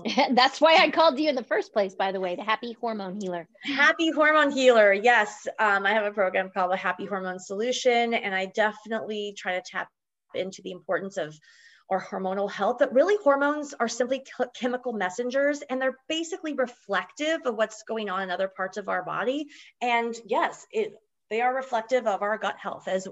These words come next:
Speaker 2: as an example, stress plays a huge factor in absolutely everything. So you can't always choose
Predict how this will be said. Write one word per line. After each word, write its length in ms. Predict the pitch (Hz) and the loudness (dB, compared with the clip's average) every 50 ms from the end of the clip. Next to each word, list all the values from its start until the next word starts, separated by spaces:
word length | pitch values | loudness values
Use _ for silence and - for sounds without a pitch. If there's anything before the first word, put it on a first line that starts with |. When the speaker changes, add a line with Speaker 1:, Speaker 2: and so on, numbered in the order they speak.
| - - | -8 -6
Speaker 2:
as 220 | 196 185 175 170 170 - | -4 -4 -4 -6 -10 -14
an 160 | - 151 151 | -16 -16 -16
example, 600 | 175 185 185 - 170 160 214 240 - 190 143 139 - - - - - _ _ | -16 -16 -10 -6 -4 -4 -4 -4 -6 -8 -8 -8 -10 -16 -20 -20 -20 _ _
stress 500 | - - - - - - 214 196 - - - _ | -20 -18 -18 -8 -4 -4 -4 -4 -4 -10 -12 _
plays 220 | - 226 220 226 | -4 -4 -4 -4
a 120 | - 240 214 | -4 -6 -6
huge 600 | - - - - 233 240 240 240 240 233 - - _ _ _ _ - | -8 -10 -14 -12 -10 -10 -8 -8 -10 -12 -14 -16 _ _ _ _ -2
factor 480 | 233 214 196 180 - - - 208 202 | -2 -2 -2 -2 -6 -8 -4 -4 -4
in 240 | - - 226 220 226 - - - | -2 -2 -4 -4 -4 -6 -6 -4
absolutely 640 | 185 190 190 - - - 202 - 190 202 196 - _ _ _ _ _ _ - | -4 -4 -4 -6 -8 -10 -10 -8 -8 -10 -10 -12 _ _ _ _ _ _ -8
everything. 1080 | - 247 226 - 285 262 214 - 226 226 208 196 196 202 - 170 160 151 151 160 165 156 - - - - - - - | -6 -6 -4 -2 -2 -4 -2 -2 -2 -2 -2 -2 -6 -6 -6 -6 -6 -6 -6 -8 -10 -14 -18 -20 -20 -20 -20 -20 -20
So 560 | - - - - 240 226 220 220 214 208 208 - - - - _ - _ _ _ _ _ _ _ _ _ _ _ _ | -20 -12 -2 2 4 6 6 6 4 2 0 -4 -14 -20 -20 _ -20 _ _ _ _ _ _ _ _ _ _ _ _
you 220 | - 220 254 302 302 | -12 -8 -6 -6 -6
can't 440 | - - - 320 392 370 392 - - - | -8 -8 -4 -2 0 0 0 0 0 2
always 840 | - 254 262 254 254 254 262 262 262 254 262 233 220 - - - _ _ _ _ _ _ _ _ _ _ _ _ _ _ _ _ | 4 6 6 8 6 6 4 4 2 0 -4 -8 -10 -14 -18 -20 _ _ _ _ _ _ _ _ _ _ _ _ _ _ _ _
choose 960 | - - - - 269 269 262 254 254 254 247 247 254 247 226 226 - - - | -10 -8 -6 -6 -4 -2 -2 -2 -2 -4 -4 -4 -6 -6 -8 -10 -16 -20 -20